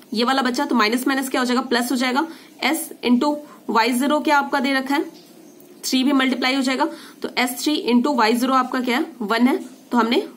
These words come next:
one put कर दिया, ठीक है, Plus minus क्या आपका Y dash zero,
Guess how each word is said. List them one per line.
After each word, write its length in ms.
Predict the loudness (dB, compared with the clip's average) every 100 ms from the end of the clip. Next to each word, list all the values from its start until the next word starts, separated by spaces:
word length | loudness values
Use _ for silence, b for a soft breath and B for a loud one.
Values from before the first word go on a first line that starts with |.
| -2
one 180 | 0 2
put 180 | 0
कर 100 | -2 -4
दिया, 220 | -4 -6 -10 -20 -20 -20 -20 -20 -20 -20 -20 -20 -14 -4
ठीक 160 | -2
है, 80 | -2 -4 B B B -20 -20 -20 -8 -2
Plus 320 | -2 -2 -8 -16 -20 -20 -20 -20 -20 -20 -20 -20 -20 -20 -20 -20 -20 -20 -20 -20 -20 -20 -18 -4
minus 580 | 0 2 2 0 -2 -10 -18 -20 -20 -20 -20 -20 -20 -20 -20 -20 -20 -20 -20 -20 -20 -20 -20 -12 -2
क्या 160 | -2
आपका 240 | 0 0 0 0 -10 -16 -6
Y 260 | -2 0 0
dash 340 | 0 0 -2 -2
zero, 280 | 0 0